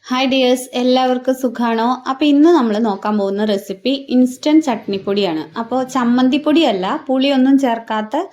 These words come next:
ചട്നിപ്പൊടി, അതായത് ചട്നി അരക്കില്ലേ, നമ്മൾ തട്ടുകടയിലൊക്കെ കിട്ടുന്ന അതേ, ഏ, ഓറഞ്ച് കളർ ചട്നി ഉണ്ടല്ലോ,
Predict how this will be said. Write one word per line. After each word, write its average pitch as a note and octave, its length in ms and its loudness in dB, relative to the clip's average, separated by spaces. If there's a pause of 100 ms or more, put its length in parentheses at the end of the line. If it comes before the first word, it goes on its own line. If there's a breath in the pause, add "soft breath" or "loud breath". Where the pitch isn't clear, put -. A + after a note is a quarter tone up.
(300 soft breath)
ചട്നിപ്പൊടി, B3+ 760 -2
അതായത് B3 420 -2
ചട്നി C#4 400 0
അരക്കില്ലേ, G#3+ 520 -2
നമ്മൾ G#3+ 360 -2
തട്ടുകടയിലൊക്കെ A3+ 800 -2
കിട്ടുന്ന A3+ 580 -4
അതേ, A3 540 -2
ഏ, G#3+ 280 -2
ഓറഞ്ച് A3 540 -2
കളർ A3+ 300 -2
ചട്നി G#3 460 -6
ഉണ്ടല്ലോ, E3+ 320 -6